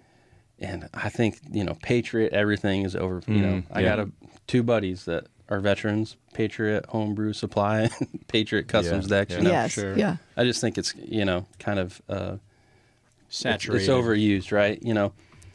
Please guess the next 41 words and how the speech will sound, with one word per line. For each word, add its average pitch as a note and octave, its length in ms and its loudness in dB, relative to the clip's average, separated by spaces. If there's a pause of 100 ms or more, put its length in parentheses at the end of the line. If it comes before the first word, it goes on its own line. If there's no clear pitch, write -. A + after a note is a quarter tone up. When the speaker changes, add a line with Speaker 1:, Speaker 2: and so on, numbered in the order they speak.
(360)
Speaker 1:
and B2 140 4
then C3+ 120 4
you B2 120 4
try A2+ 180 0
to G#2+ 60 -2
look A2 200 -4
at - 80 -10
mythical G2 440 -6
creatures G2 460 0
or F#2 60 -6
something G2 360 -4
like F#2 160 -8
Phoenix F#2+ 360 -2
or - 40 -12
something. F#2 280 -4
Everyone's G2 460 0
got F2+ 180 -4
Phoenix F2+ 360 -8
things, F2+ 260 -8
you F#2+ 60 -6
know. F2+ 140 -4
So, F2+ 320 0 (640)
and A#2 140 4
these C3+ 120 2
are A#2 100 2
the G#2+ 60 2
kind A2+ 200 0
of G2+ 40 0
the G2 80 0
names G2 260 2
that F#2 100 0
I've, G2+ 180 -2 (220)
and A2 140 4
these C#3+ 180 6
are G2 80 2
names G2 300 2
that F2+ 100 0
I've G#2 180 -2
come F#2 160 -6
up F2 140 -8
with, F2 100 -10